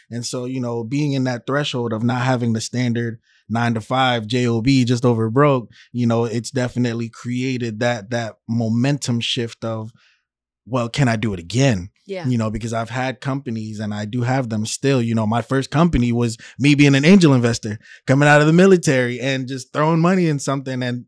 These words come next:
Speaker 1: it hitting. And so I didn't know failure out, out the gate when it came to this industry, but building my own stuff, you know, I definitely had to learn how to be more hands-on. And, you know, I do live in a residual world now where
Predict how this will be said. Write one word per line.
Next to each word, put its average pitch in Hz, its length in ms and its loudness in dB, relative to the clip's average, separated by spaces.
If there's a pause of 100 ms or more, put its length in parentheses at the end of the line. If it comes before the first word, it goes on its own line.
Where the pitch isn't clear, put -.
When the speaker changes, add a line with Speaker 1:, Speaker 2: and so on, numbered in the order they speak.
Speaker 1:
it 127 140 -8
hitting. 131 340 -2 (340)
And 135 100 -6
so 139 160 -2
I 131 140 2
didn't 147 220 0
know 185 180 4
failure 131 500 2
out, 131 260 -2
out 131 180 -4
the 117 80 -4
gate 120 260 -2
when 120 140 -2
it 120 100 -6
came 120 240 -2
to 120 320 -6
this 120 300 -6
industry, 123 500 -4
but 113 300 -4 (420)
building 135 260 0
my 127 140 2
own 165 220 2
stuff, - 340 -4
you 123 80 -4
know, 117 80 -2
I 117 80 -2
definitely 117 480 -6
had 117 200 -10
to 117 240 -12 (220)
learn 127 220 -2
how 123 140 0
to 113 60 0
be 117 140 -2
more 117 220 0
hands-on. 113 640 -4
And, 110 220 -8 (240)
you 113 100 -8
know, 117 120 -4
I 113 100 -4
do 131 240 -4
live 127 240 -2
in 113 80 0
a 113 60 -2
residual 113 600 -2
world 113 240 0
now 127 260 0
where 113 360 -4